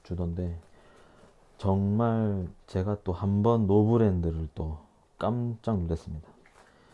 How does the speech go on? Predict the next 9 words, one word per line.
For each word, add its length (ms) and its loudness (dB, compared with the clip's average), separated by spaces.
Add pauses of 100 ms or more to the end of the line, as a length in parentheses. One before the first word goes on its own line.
(260)
이거 680 2 (760)
인터넷 320 2
대충 240 0
찾아봐도 500 0
오십 340 2
개 180 0
칠천팔백 1160 0
원인가 340 2
하거든요. 420 -4